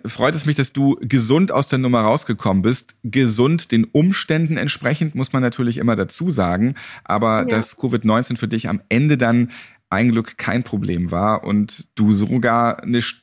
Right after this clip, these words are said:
Speaker 1: Anti-Stinknase hattest.
Speaker 2: <laughs> Ja, ich hatte, glaub ich, einfach Glück mit der Variante. Ich hatte Glück, dass ich's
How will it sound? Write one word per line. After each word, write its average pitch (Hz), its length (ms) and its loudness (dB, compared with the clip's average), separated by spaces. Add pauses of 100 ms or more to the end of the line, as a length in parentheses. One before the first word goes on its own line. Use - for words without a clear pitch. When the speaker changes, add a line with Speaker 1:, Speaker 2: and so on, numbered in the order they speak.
(120)
Speaker 1:
Anti-Stinknase 113 880 0
hattest. - 360 -10 (420)
Speaker 2:
<laughs> - 180 0
Ja, 311 260 6
ich 294 160 0
hatte, 320 240 0
glaub 240 240 0
ich, 277 120 -4
einfach 254 360 -2
Glück 320 220 0
mit 285 160 2
der 233 120 0
Variante. 277 800 0 (640)
Ich 277 200 -2
hatte 262 260 -2
Glück, 294 340 0
dass 233 220 -4
ich's - 220 -8